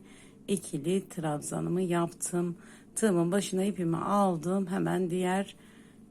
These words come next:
kısma geçtim. Bir, iki, üç, dört, beş tane de buraya yaptım.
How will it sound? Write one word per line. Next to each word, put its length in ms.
kısma 460
geçtim. 680
Bir, 480
iki, 760
üç, 720
dört, 640
beş 400
tane 480
de 280
buraya 280
yaptım. 440